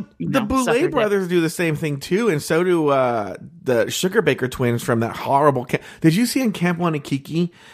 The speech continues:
Speaker 1: that the Sugar Baker twins? Oh, it's so, so, it's so depressing.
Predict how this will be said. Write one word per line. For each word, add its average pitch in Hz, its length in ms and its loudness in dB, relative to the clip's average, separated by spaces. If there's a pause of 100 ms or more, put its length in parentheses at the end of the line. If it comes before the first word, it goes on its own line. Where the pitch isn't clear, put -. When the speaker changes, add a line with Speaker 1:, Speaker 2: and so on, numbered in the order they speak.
(120)
Speaker 1:
that 139 200 2
the 123 220 4
Sugar 156 320 2
Baker 160 260 0
twins? 139 520 2 (260)
Oh, 135 140 -2
it's - 100 -6
so, 113 520 0
so, 107 500 0
it's 110 160 -8
so 120 180 2
depressing. 107 680 -4